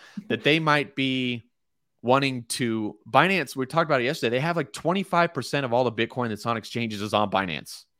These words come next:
Speaker 2: And now it's not in the
Speaker 1: Crazy amount.
Speaker 2: U S. It's, yeah, it's in,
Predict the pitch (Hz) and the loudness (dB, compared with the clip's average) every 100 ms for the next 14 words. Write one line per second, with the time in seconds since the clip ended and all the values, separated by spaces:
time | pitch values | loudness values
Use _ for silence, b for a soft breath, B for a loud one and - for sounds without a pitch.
0 | _ _ _ _ - 107 147 185 135 160 | _ _ _ _ -6 4 6 8 6 4
1 | - 156 160 254 262 220 147 123 - - | 4 4 6 2 2 4 6 4 2 -14
2 | _ _ 123 - 135 143 101 117 117 | _ _ -10 -6 0 2 2 -4 -10